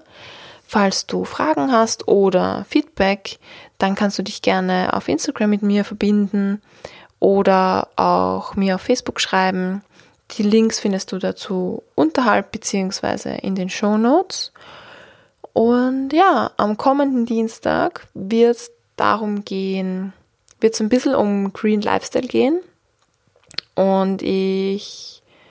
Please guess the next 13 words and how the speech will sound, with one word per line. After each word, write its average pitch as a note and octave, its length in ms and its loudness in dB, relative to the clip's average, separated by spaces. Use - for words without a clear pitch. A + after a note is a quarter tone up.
ähm, F#3+ 480 -2
beantworte A3 420 -2
die - 100 -12
Frage, G3+ 440 0
ob - 160 -6
eine - 220 -2
einzelne G3 360 -2
Person F#3 420 -2
denn F#3+ 180 -2
überhaupt G3+ 480 0
was G3 140 -2
verändern F#3 360 -2
kann. - 180 -16